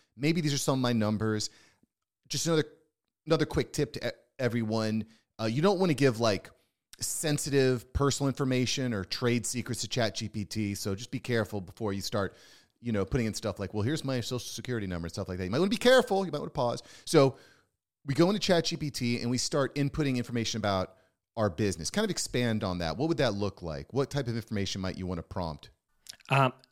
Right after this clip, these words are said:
Speaker 2: actually, I can show you some samples because I prepared some, uh, mega prompts. First of all, let me, uh, describe a bit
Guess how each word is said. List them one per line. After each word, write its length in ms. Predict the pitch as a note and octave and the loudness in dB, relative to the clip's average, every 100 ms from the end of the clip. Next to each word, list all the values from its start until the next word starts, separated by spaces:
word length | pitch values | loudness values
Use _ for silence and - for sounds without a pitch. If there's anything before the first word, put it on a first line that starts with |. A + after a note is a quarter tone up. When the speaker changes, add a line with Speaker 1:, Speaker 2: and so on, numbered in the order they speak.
| - | 0
Speaker 2:
actually, 400 | G#3 - C4 - D#3+ | 0 0 -4 -2 0
I 140 | F#3+ | 0
can 200 | - E3+ | 0 -4
show 380 | - - D3+ C#3+ | -4 -2 -2 -2
you 320 | G2+ A2+ F#3 - | -4 -6 -8 -8
some 580 | - - - D3+ C#3 - _ - | -4 -2 0 0 -2 -6 _ -6
samples 600 | - B2+ A#2 E3 A3 - | -2 0 0 -2 -4 -8
because 300 | C3+ C3 B2+ | -8 -6 -4
I 40 | |
prepared 440 | B2 A#2+ - B2+ - | -6 -6 -4 -4 -4
some, 320 | - A#2+ G#2 - | -6 -6 -8 -8
uh, 80 | B2 | -6
mega 280 | B2+ B2 | -4 -4
prompts. 440 | C3 A2+ G2 G2 - F#2 - - | -6 -8 -10 -12 -14 -16 -18 -20
First 240 | - D3+ - | -4 -2 -2
of 80 | C3+ | -4
all, 120 | A#2+ | -4
let 180 | A#2+ A#2 | -6 -8
me, 160 | G2+ - | -10 -12
uh, 200 | A#2+ A2 | -14 -14
describe 400 | A2 A2 - G#2+ | -12 -10 -8 -10
a 60 | G#2+ | -10
bit 180 | A#2 | -12